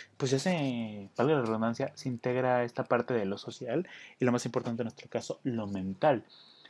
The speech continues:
Y es ahí donde siento que podemos intercambiar con múltiples disciplinas, este, que acongoja a la persona a partir de lo que siente, la dolencia física, y ver cómo,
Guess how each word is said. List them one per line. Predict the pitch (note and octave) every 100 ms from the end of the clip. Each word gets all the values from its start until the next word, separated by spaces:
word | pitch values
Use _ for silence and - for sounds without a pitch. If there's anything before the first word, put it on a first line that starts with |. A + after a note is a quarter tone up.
| _ -
Y | A#2
es | A#2
ahí | C#3+
donde | C#3+ B2
siento | B2+ B2+
que | B2
podemos | A#2 A2 A#2 A#2
intercambiar | B2 A#2 A2 - G#2+ C#3
con | - G#2
múltiples | G#2 G2+ B2+ - G#2 -
disciplinas, | A#2 - A2+ G#2 G2+ - _ _ _ _ -
este, | A2+ G2+ - G2+ G#2
que | G#2
acongoja | G2 A2+ A2 A#2 -
a |
la | A#2 G#2+
persona | - A2+ - B2+ B2+ G3+ - _ _ _ -
a | C#3
partir | A2+ - A2
de | G#2+
lo | G2+
que | G#2+
siente, | - B2 A#2 -
la | C#3+
dolencia | A#2+ A2+ A#2 B2
física, | - B2 C#3+ D3 D3+
y |
ver | B2 B2+
cómo, | - C3 B2+ A#2+